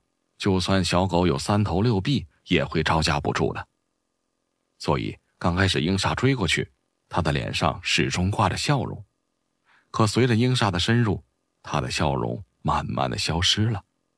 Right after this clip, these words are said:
作为饲养者，每一个小鬼的消亡，他都能感应到。“混蛋，混蛋，竟然杀了我这么多鹰煞！”当那十几个小鬼儿只剩下了三四个时，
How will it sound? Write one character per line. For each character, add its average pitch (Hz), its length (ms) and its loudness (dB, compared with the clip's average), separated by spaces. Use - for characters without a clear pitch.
作 90 220 4
为 80 120 4
饲 92 220 0
养 76 180 0
者， 64 280 -2
每 104 160 4
一 117 160 2
个 156 100 2
小 87 240 0
鬼 76 140 -2
的 - 80 -8
消 85 180 0
亡， 57 320 -4
他 80 180 0
都 76 140 -4
能 71 120 -2
感 - 200 -4
应 57 100 -6
到。 - 220 -6
“混 - 480 -6
蛋， - 280 2
混 196 340 -2
蛋， - 380 2
竟 - 200 -6
然 117 160 4
杀 - 300 -2
了 185 140 4
我 156 120 0
这 - 160 -2
么 220 140 0
多 262 140 0
鹰 247 200 0
煞！” - 360 2
当 98 160 2
那 92 80 4
十 101 240 2
几 87 120 0
个 - 100 -2
小 85 240 2
鬼 98 140 -4
儿 104 180 -4
只 110 220 4
剩 165 240 4
下 95 140 2
了 62 80 0
三 143 220 2
四 143 160 0
个 180 200 4
时， - 260 -2